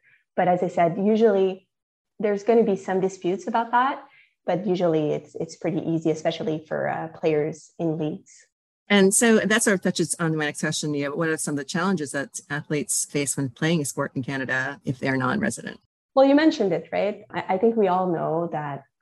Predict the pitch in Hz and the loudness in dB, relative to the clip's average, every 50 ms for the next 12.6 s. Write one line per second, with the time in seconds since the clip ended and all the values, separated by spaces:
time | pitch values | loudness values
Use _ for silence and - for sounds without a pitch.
0 | - - 175 170 156 156 156 156 - - - 165 160 160 180 - - - - 226 | -10 -8 -6 -4 -2 -2 -2 -4 -4 -6 -4 -4 -4 -4 -4 -8 -12 -6 0 2
1 | 226 220 220 196 185 165 160 160 160 - - _ _ _ _ _ _ - 262 - | 2 4 4 2 2 2 2 2 0 -4 -12 _ _ _ _ _ _ 2 2 2
2 | - - - - 330 381 349 254 214 226 226 214 196 - 185 175 190 208 226 226 | 2 0 2 4 6 6 6 4 4 4 2 2 2 0 0 0 2 2 2 2
3 | 220 220 220 - 185 180 - 196 196 175 175 - - 190 190 196 214 220 - - | 0 0 -2 -4 -8 -8 -6 -4 -4 -2 -2 -2 0 0 2 2 0 0 -4 -4
4 | 226 247 - - - 330 339 320 269 226 - - 202 175 165 165 - - 226 208 | -6 -6 -8 -10 -12 -8 -6 -4 -6 -6 -6 -4 -4 -2 -4 -4 -4 -2 2 2
5 | 208 190 185 190 - - 180 175 180 175 - - - 156 156 160 160 160 - - | 2 2 2 -2 -4 -4 -4 -4 -4 -6 -8 -6 -2 -2 0 0 -2 -4 -4 -2
6 | 165 160 160 156 156 160 165 160 185 151 151 143 160 160 - 165 160 160 156 147 | 0 0 2 2 2 2 2 0 0 -2 -2 -2 -4 -6 -4 -2 0 0 2 0
7 | - - 147 156 202 247 254 - - - - - _ _ - 175 160 151 156 - | 0 0 0 0 0 -2 -4 -8 -18 -20 -20 -20 _ _ -8 -8 -6 -6 -6 -6
8 | 190 180 156 151 - - - - - 175 180 175 170 165 160 165 160 160 - 165 | -6 -6 -6 -6 -8 -10 -12 -10 -8 -4 -2 -2 -2 -2 -2 -2 -4 -4 -4 -4
9 | 170 165 156 156 151 156 175 170 - - 170 170 - 165 165 - 180 - - 143 | -4 -4 -4 -4 -4 -4 -6 -6 -4 -6 -6 -2 -2 -2 -2 -2 -6 -10 -8 -6
10 | 147 175 226 226 226 202 196 - - 160 160 160 151 147 151 170 202 214 214 285 | -4 -4 -2 -2 -2 -2 -4 -2 -4 -6 -6 -4 -4 -4 -2 0 -2 -2 -2 -2
11 | 311 359 349 339 359 - _ _ _ _ _ - - _ - - - - 214 233 | -2 -2 -2 -2 -6 -10 _ _ _ _ _ -20 -20 _ -10 -8 -4 0 2 4
12 | 240 262 233 254 - - 180 180 175 165 - - | 4 4 2 0 0 -2 -2 0 0 0 -2 -4